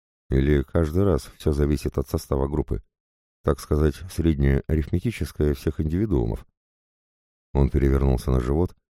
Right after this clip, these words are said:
щекой прижавшись к земле. Она была тёплая, нагретая на солнце.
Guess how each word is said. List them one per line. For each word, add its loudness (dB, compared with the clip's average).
щекой 0
прижавшись -2
к -12
земле. -2
Она 4
была 2
тёплая, -2
нагретая 0
на 2
солнце. -4